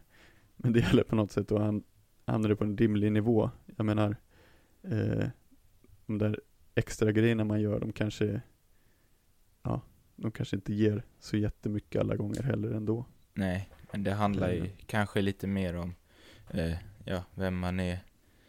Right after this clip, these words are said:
Speaker 2: eh, som individ och
Speaker 1: Ja, jag
Speaker 2: vad
Speaker 1: tror
Speaker 2: man,
Speaker 1: att det
Speaker 2: vad man vill ha för, <laughs> alltså hur mycket förberedelse man behöver och kanske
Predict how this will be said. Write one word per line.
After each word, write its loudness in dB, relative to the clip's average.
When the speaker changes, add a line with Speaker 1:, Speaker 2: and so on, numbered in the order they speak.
Speaker 2:
eh, -10
som -6
individ -6
och -4
Speaker 1:
Ja, 6
jag 8
Speaker 2:
vad 6
Speaker 1:
tror 8
Speaker 2:
man, 8
Speaker 1:
att -2
det 6
Speaker 2:
vad 8
man 4
vill 2
ha 2
för, -4
<laughs> -18
alltså 0
hur 2
mycket 0
förberedelse 0
man -2
behöver -2
och -8
kanske -4